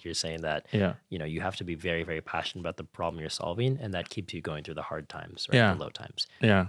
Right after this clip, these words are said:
Speaker 1: Yeah, that's absolutely right. You, you gotta have that chip on your shoulder, that, that burning block on you, right? Keeps you pushing forward.
Speaker 2: Mm-hmm.
Speaker 1: Um, and yeah, a-, absolutely. I think that that's a key aspect of where ruthless prioritization comes in, right? You're
Speaker 2: Mm-hmm.
Speaker 1: just saying,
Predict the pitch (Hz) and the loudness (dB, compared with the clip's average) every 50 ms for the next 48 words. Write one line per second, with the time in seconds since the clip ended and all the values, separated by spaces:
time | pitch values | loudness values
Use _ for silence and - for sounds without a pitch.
0 | - - 101 92 95 101 98 - - 101 92 - - 85 76 78 - - 87 90 | 0 -6 -8 -6 -6 -6 -6 -2 -2 -2 -2 -2 -2 -4 -4 -4 -6 -6 -6 -6
1 | 92 85 87 92 95 87 85 87 95 87 85 92 85 82 82 - - - - - | -6 -4 -2 0 2 2 2 2 2 0 0 2 2 0 0 0 -2 -4 -2 -2
2 | 95 - 92 85 80 78 73 - - 78 76 73 80 76 78 78 76 - 90 87 | -2 -2 -4 -4 -2 -4 -4 -4 -4 -4 -4 -4 -4 -4 -4 -4 -6 -6 -6 -4
3 | 85 82 80 - 92 95 90 85 82 82 78 78 76 85 80 76 76 78 - 87 | -4 -4 -4 -4 -4 -4 -2 -2 -2 -2 -4 -6 -4 -2 -2 0 0 -2 -2 -4
4 | 80 78 78 78 78 78 78 78 - _ - - _ - 87 82 78 - - - | -6 -6 -4 -6 -6 -6 -6 -6 -8 _ -18 -18 _ -6 -6 -6 -6 -6 -6 -6
5 | 98 - - 92 80 - 104 85 - - 82 76 - 85 80 78 78 76 73 73 | -6 -6 -6 -8 -8 -8 -8 -8 -6 -6 -8 -8 -8 -6 -6 -4 -4 -4 -4 -6
6 | 73 - _ _ _ _ _ _ - - 87 78 73 - - - - - - _ | -6 -10 _ _ _ _ _ _ -4 0 0 2 2 0 -2 -4 -6 -12 -18 _
7 | _ _ _ _ _ - 92 78 78 82 82 87 - - 85 85 - - 90 85 | _ _ _ _ _ -8 -6 -6 -6 -6 -8 -10 -12 -10 -10 -8 -8 -6 -8 -8
8 | - - - - - - - - - 80 80 - 80 80 80 80 76 - - 85 | -8 -8 -10 -10 -10 -10 -10 -8 -6 -6 -6 -6 -6 -6 -4 -6 -4 -2 2 2
9 | 80 82 - - - - - - 101 - - 87 78 80 - - - 87 85 - | 2 4 4 2 2 0 0 -4 -8 -6 -4 -4 -2 -2 -2 -2 -4 -6 -8 -8
10 | 95 85 90 82 80 80 82 78 - - 107 101 92 85 - - 76 - - - | -10 -8 -6 -4 -4 -2 -4 -6 -8 -8 -8 -6 -6 -6 -6 -6 -8 -8 -6 -6
11 | 85 80 78 76 - 82 78 - 87 82 80 76 78 80 80 80 78 78 78 - | -6 -4 -4 -4 -6 -6 -8 -8 -10 -10 -10 -8 -8 -8 -8 -8 -6 -8 -8 -8
12 | - 78 78 73 - - 82 78 - - - 78 78 78 | -8 -6 -6 -4 -4 -4 -2 2 2 2 2 0 -2 -6